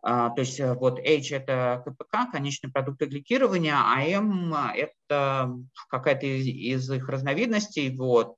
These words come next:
э, я, честно говоря, не запомнил. Я не большой специалист гликирования, вот, а, поэтому я не запомнил. Вот.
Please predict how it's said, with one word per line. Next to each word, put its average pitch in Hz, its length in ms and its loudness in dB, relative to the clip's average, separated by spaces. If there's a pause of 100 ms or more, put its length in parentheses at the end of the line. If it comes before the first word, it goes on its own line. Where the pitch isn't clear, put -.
э, 113 360 2
я, 123 160 -2
честно 135 200 -8
говоря, 123 180 0
не 123 340 -2
запомнил. 110 680 -6
Я 110 180 -6
не 113 580 -4 (120)
большой 120 260 -4
специалист 107 500 -8
гликирования, 139 680 -2
вот, 110 380 -4
а, 101 260 -4
поэтому 110 320 -6
я 110 40 -6
не 107 80 -8
запомнил. 101 500 -8 (320)
Вот. 107 320 0